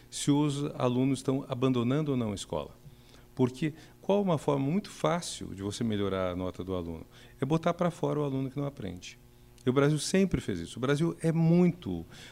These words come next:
eh, é uma sociedade muito bem estruturada pra fazer a exclusão social. Para a exclusão social, o Brasil, eh, sabe tudo, de cor e salteado. Então, o que você faz? Se vo-, você não pode, por isso, ter ideb de uma escola particular.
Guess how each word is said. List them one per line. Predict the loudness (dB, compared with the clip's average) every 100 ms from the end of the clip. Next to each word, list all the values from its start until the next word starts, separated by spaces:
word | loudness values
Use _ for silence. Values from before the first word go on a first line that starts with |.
| 2
eh, | 6 6 6
é |
uma | 4
sociedade | 4 4 4 4
muito | 6 4 4
bem | 6 8
estruturada | 6 0 -6 -4 -2 0 0
pra | 4 2
fazer | 4 0 2
a | 0
exclusão | 0 -2 -2 -2 0 -2
social. | -4 -14 -16 -12
Para | 0 0
a |
exclusão | 0 -2 0 0
social, | -2 -4 -4
o | -4
Brasil, | -4 -4 -6 -8 -20 -14 -2
eh, | 0
sabe | 2 2 2 0 -6 4
tudo, | 4 4 0
de | -10 0
cor | 6 6 4 -4 -8
e | -2 -2 -2
salteado. | -2 -2 -2 -4 -4 -10 -20 -20 -2
Então, | 2 4
o | 2
que | 2
você | -2
faz? | 0 -2 -4 -12 -16 -20 -16
Se | 0 2
vo-, | 4 0 0
você | 2 2
não | 2
pode, | 2 2
por | 2 -2
isso, | -2
ter | -2
ideb | 0 0 0 -2
de |
uma | -2
escola | -4 -2 -4
particular. | -4 -8 -6 -6 -6